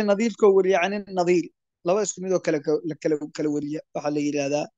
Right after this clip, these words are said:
riwaayat al-Aqraan baa la yidhahdaa, al-Aqraan. Ka Thawri wa Abi Xaniifa can Maalikin.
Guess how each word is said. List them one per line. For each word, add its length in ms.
riwaayat 500
al-Aqraan 520
baa 120
la 80
yidhahdaa, 360
al-Aqraan. 440
Ka 100
Thawri 400
wa 120
Abi 140
Xaniifa 380
can 140
Maalikin. 460